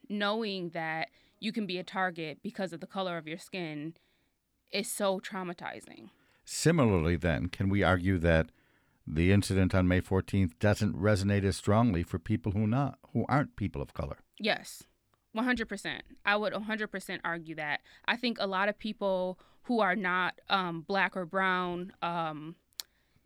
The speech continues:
Speaker 1: can empathize to an extent, because mass violence is something that we can all say is wrong regardless of what incited it.
Speaker 2: Sure. U-,
Speaker 1: Um,
Speaker 2: universally abhorrent. Right.
Speaker 1: Right, right, right, right. But unless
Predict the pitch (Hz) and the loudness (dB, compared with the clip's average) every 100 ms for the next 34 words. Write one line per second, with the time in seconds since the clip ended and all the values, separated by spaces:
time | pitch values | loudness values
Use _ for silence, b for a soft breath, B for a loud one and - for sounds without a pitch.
0 | - 294 - 269 311 190 156 151 175 - | -2 2 4 4 4 2 2 0 -6 -6
1 | 226 190 165 - 214 170 - _ - 226 | -4 -4 -6 -8 -6 -6 -8 _ -6 -4
2 | 226 185 165 160 - _ _ _ 214 214 | 0 0 0 -8 -14 _ _ _ -2 2
3 | 208 240 190 190 190 175 175 - - 185 | 2 0 -2 0 0 -2 -6 -10 -6 -4
4 | 165 156 - - - 208 190 180 165 143 | -4 -8 -12 -18 -6 -4 -4 -6 -4 -4
5 | 160 175 - 160 160 - 165 160 151 160 | -6 -8 -6 -6 -6 -8 -10 -10 -10 -8
6 | 156 156 151 160 156 - 170 - 156 156 | -8 -8 -8 -6 -6 -6 -10 -10 -8 -10
7 | 180 160 151 170 190 175 165 170 202 220 | -10 -8 -6 -6 -10 -10 -8 -6 -4 -6
8 | - - 78 - 98 113 98 127 139 120 | -2 0 -2 -4 0 2 4 6 6 6
9 | 117 - 110 101 98 69 - - 101 220 | 4 4 0 2 0 0 -2 0 4 4
10 | 139 - 202 190 170 147 - _ _ b | 2 -2 0 0 0 -4 -6 _ _ b
11 | b - 214 165 180 220 311 339 - | b 2 2 2 -2 -2 -2 -2 -6